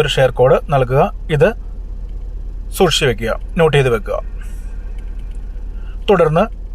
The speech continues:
ഡൗൺലോഡ് ബട്ടൺ ക്ലിക്ക് ചെയ്യുക. ഫയൽ ഡൗൺലോഡ് ആകുന്നത് കാണാവുന്നതാണ്. നമ്മുടെ കമ്പ്യൂട്ടറിൻ്റെ ഡൗൺലോഡ്സിൽ ഇത്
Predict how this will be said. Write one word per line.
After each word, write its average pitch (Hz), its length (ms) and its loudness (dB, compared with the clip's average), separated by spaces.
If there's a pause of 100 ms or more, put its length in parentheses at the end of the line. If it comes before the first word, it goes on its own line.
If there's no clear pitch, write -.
ഡൗൺലോഡ് 180 440 2 (140)
ബട്ടൺ 131 240 2 (180)
ക്ലിക്ക് - 300 -2
ചെയ്യുക. 104 400 -4
ഫയൽ 170 240 6 (300)
ഡൗൺലോഡ് 151 440 4
ആകുന്നത് 123 340 4 (440)
കാണാവുന്നതാണ്. 123 580 2 (880)
നമ്മുടെ 170 240 4 (100)
കമ്പ്യൂട്ടറിൻ്റെ 147 480 2 (480)
ഡൗൺലോഡ്സിൽ 170 520 4 (280)
ഇത് 143 140 4